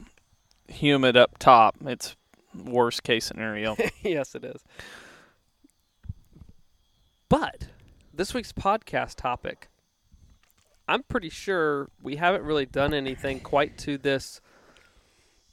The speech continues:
Speaker 2: um, degree of reading the land.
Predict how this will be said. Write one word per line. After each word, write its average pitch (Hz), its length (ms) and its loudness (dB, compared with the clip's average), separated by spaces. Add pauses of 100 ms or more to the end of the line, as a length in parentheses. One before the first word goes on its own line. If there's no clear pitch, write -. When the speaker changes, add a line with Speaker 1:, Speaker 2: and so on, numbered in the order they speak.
(240)
Speaker 2:
um, 92 1160 -6
degree 147 760 -2
of 127 460 -2
reading 175 420 -6
the 131 80 -4
land. 127 600 -8